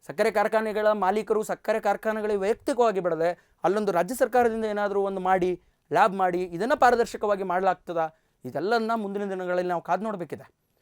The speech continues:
ಆದರೆ ನಮ್ಮ ಅಭಿಲಾಷೆ, ನಮ್ಮ ವಾಹಿನಿಯ ಕಡೆಯಿಂದ ವೈಯಕ್ತಿಕವಾಗಿ ನಮ್ಮ ಅಭಿಲಾಷೆ ಇರೋದು ಇಷ್ಟೇ. ಪಕ್ಷಾತೀತವಾಗಿ ಕೇಂದ್ರಕ್ಕೆ ಒಂದು ನಿಯೋಗ ತೆಗೆದುಕೊಂಡು ಹೋಗಿ, ಕೇಂದ್ರ ಸರ್ಕಾರದ ಜೊತೆ ಮಾತನಾಡಿ, ಕೇಂದ್ರ ಹಣಕಾಸು ಸಚಿವರು ನಮ್ಮವರೇ ಇದ್ದೀರಿ,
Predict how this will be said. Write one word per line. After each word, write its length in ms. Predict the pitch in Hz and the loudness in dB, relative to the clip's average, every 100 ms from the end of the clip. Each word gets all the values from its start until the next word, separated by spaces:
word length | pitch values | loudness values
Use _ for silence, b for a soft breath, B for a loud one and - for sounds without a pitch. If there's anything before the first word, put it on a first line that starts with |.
| _ _ _ _ _ | _ _ _ _ _
ಆದರೆ 180 | 156 170 | -2 0
ನಮ್ಮ 260 | 156 180 269 | -2 2 2
ಅಭಿಲಾಷೆ, 580 | 220 208 196 - - - _ 143 | 4 4 2 0 -6 -10 _ -12
ನಮ್ಮ 160 | 143 | -6
ವಾಹಿನಿಯ 420 | 143 151 202 226 | -4 -2 -2 -2
ಕಡೆಯಿಂದ 360 | 214 185 175 175 196 - _ - | -6 -6 -4 0 -2 -2 _ -6
ವೈಯಕ್ತಿಕವಾಗಿ 560 | 156 - 208 190 175 170 | -6 -4 -4 -2 -2 -2
ನಮ್ಮ 180 | 143 | -6
ಅಭಿಲಾಷೆ 360 | 139 143 160 - | -6 -4 -6 -4
ಇರೋದು 220 | 139 131 | -6 -6
ಇಷ್ಟೇ. 360 | 120 - 165 180 _ _ _ _ _ _ _ _ _ _ _ _ _ _ - | -12 -8 -8 -8 _ _ _ _ _ _ _ _ _ _ _ _ _ _ -12
ಪಕ್ಷಾತೀತವಾಗಿ 880 | 160 320 294 240 196 190 175 202 208 _ - | -2 2 2 2 -2 0 0 -2 -6 _ -8
ಕೇಂದ್ರಕ್ಕೆ 440 | 180 185 180 170 | -4 -4 -4 -2
ಒಂದು 180 | 160 156 | -2 -4
ನಿಯೋಗ 300 | 135 160 208 | -4 -2 -2
ತೆಗೆದುಕೊಂಡು 460 | 196 165 - 139 135 | -4 -6 -6 -8 -10
ಹೋಗಿ, 300 | 127 170 - _ _ _ _ - | -8 -10 -10 _ _ _ _ -8
ಕೇಂದ್ರ 200 | 170 175 | -6 -4
ಸರ್ಕಾರದ 500 | 160 147 151 147 139 | -6 -4 -2 -2 -4
ಜೊತೆ 220 | 127 127 | -10 -10
ಮಾತನಾಡಿ, 500 | 131 165 - 160 156 | -8 -6 -4 -4 -4
ಕೇಂದ್ರ 300 | - 160 156 | -8 -10 -8
ಹಣಕಾಸು 440 | 143 139 190 180 | -8 -4 -4 -6
ಸಚಿವರು 260 | 156 165 156 | -10 -8 -6
ನಮ್ಮವರೇ 400 | 127 135 202 202 | -6 -2 2 2
ಇದ್ದೀರಿ, 380 | 147 135 143 | 0 -6 -6